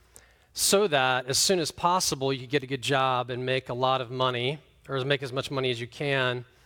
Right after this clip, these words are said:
so that you can be secure and, uh, hopefully at peace, so that you can start a family, so that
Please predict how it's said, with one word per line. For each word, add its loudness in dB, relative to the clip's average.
so 4
that 2
you -2
can 0
be -2
secure -2
and, 0
uh, -6
hopefully 0
at -6
peace, -4
so 2
that 0
you -4
can -4
start 0
a -6
family, 0
so 2
that 2